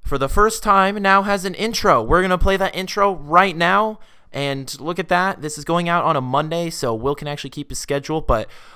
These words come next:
let's get right into it with that intro. Yep, that's right. I don't, I don't have a goddamn intro. I, <laughs> I, I, uh, I just tried actually doing an intro. I just tried making an intro in, uh, F L Studio and in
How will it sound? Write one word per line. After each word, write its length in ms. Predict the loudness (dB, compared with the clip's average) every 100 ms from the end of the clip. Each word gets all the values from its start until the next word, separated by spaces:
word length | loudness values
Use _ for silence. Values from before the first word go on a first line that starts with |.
| -6
let's 200 | -4 2
get 160 | 4
right 180 | 6 4
into 240 | 2 0
it 80 | 0
with 160 | 0 2
that 140 | 4
intro. 460 | 4 0 -4 -6 -12 -18 -20 -20 -20 -20 -20 -20 -20 -20 -20 _ _ _ _ _ _ _ _ _ _ 2
Yep, 220 | 4 4
that's 200 | 0 -4
right. 160 | -4 -2
I 140 | -4
don't, 160 | -6 -8 -14
I 60 | -12
don't 100 | -10
have 140 | -8
a 40 | -8
goddamn 340 | -12 -12 -14
intro. 340 | -16 -16 -18 -10
I, 220 | -6 2 4 4
<laughs> 220 | 0 -12
I, 200 | -12 -12 -12
I, 200 | -10 -8
uh, 220 | -10 -12 -14
I 120 | -14
just 300 | -10 -10 -10
tried 320 | -8 -6 -6 -6
actually 380 | -8 -10 -12
doing 320 | -10 -10 -8 -8
an 80 |
intro. 260 | -10 -12 -14 -10
I 80 |
just 220 | -4 -4 -2
tried 160 | -4
making 260 | -4 -8 -8
an 80 | -6
intro 400 | -8 -8 -8 -10 -16 -16 -8
in, 240 | -6 -4
uh, 220 | -6 -8 -8
F 160 | -4
L 100 | -2
Studio 520 | -2 -2 -6 -4 -4 -4
and 260 | -6 -8
in 300 | -8 -8 -10